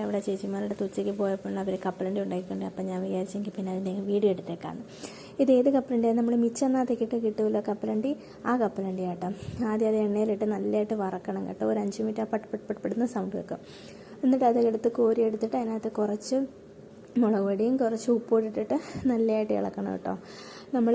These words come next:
മിച്ചർ മേടിക്കുന്ന ഈ മിച്ചറിൽ ഈ കപ്പലണ്ടി മാത്രം തിന്നാൻ വേണ്ടിയിട്ടായിരിക്കും. നല്ല ടേസ്റ്റ് ആയിരിക്കും. അതുകൊണ്ട് കുറച്ച് ഉപ്പ് ഇട്ടിട്ട് നല്ലതായിട്ട് അത് ഇളക്കി കൊടുക്കണം കേട്ടോ. ആ, ഇളക്കി കൊടുത്തിട്ട് അത് കഴിഞ്ഞിട്ട് ഇതിനകത്ത് ഈ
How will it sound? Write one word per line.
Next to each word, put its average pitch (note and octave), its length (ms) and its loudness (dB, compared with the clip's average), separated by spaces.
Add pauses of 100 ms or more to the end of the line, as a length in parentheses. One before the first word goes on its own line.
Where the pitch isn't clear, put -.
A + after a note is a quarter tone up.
മിച്ചർ B3 320 4
മേടിക്കുന്ന B3 380 4
ഈ B3 60 4
മിച്ചറിൽ A#3 380 2
ഈ - 100 2
കപ്പലണ്ടി A#3 480 0
മാത്രം A3 300 0
തിന്നാൻ G3+ 260 0
വേണ്ടിയിട്ടായിരിക്കും. G3+ 500 0
നല്ല G#3+ 300 2
ടേസ്റ്റ് G3+ 360 -2
ആയിരിക്കും. F#3+ 260 -2
അതുകൊണ്ട് F#3+ 240 -4
കുറച്ച് G#3+ 280 0
ഉപ്പ് A3 340 -2
ഇട്ടിട്ട് G#3 300 2 (480)
നല്ലതായിട്ട് B3 580 4
അത് G#3+ 100 0 (440)
ഇളക്കി A3 300 2
കൊടുക്കണം G3 340 0
കേട്ടോ. F#3+ 180 -4 (840)
ആ, B3+ 40 -4 (520)
ഇളക്കി A#3+ 320 0
കൊടുത്തിട്ട് A3 400 0 (240)
അത് B3+ 120 4
കഴിഞ്ഞിട്ട് A#3 320 4
ഇതിനകത്ത് A3+ 380 0 (360)
ഈ - 20 4